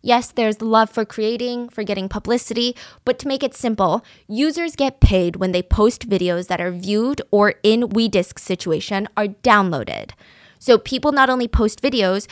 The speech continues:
but they post videos that other people will want to download so that they can make money. Other people will join WeDisk and pay membership fees or fees to download videos or bring in ad revenue because there are videos that they want to watch. So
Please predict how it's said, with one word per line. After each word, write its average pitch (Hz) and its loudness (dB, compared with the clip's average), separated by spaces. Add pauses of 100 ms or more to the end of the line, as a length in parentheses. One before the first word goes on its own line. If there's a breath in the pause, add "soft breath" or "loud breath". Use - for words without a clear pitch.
(140 loud breath)
but 208 -6
they 226 0
post 226 -4
videos 214 0
that 214 -2
other 202 -2
people 202 -2
will 185 -2
want 180 -4
to 202 -10
download 214 0
so - -8
that 233 -4
they 214 -4
can 196 -4
make 170 -6
money. 214 -4 (840)
Other 349 6
people 208 -2
will 214 0
join 202 -2
WeDisk 240 -2
and 208 -4
pay 208 -4
membership 262 -2
fees 185 -6
or 214 -2
fees 302 -6
to 285 -8
download 247 0
videos 220 -2 (320 loud breath)
or 226 0
bring 269 -4
in 339 -4
ad 269 2
revenue 214 2 (260 loud breath)
because - -8
there 330 0
are 311 0
videos 202 -2
that 214 -10
they 233 -6
want - -10
to 247 -8
watch. - 0
So - -6